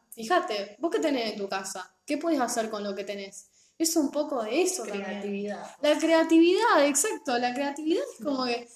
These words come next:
Speaker 1: nos saca de nuestra zona de confort en esta cuarentena. Yo me pregunto, ¿cuántas personas habrán leído?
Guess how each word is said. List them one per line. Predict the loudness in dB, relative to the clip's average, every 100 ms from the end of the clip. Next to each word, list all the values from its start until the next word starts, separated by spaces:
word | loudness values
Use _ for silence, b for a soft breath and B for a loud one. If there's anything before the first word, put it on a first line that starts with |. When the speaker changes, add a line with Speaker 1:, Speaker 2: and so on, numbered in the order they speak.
| B
Speaker 1:
nos | -2 2
saca | 2 2 2
de | 2
nuestra | 0 -2
zona | 2 2 2
de | 0
confort | -4 -6 -4 -4 -4 -10
en | -8 0
esta | 0 0 -2
cuarentena. | -2 -4 -6 -6 -6 -6 -8 -8
Yo | -2
me | -2
pregunto, | -2 -8 -10 -12 -10 -4
¿cuántas | -4 -2 -6 -8
personas | -8 -6 -4 -2 -2
habrán | -4 -4 -4
leído? | -2 0 2 0 -4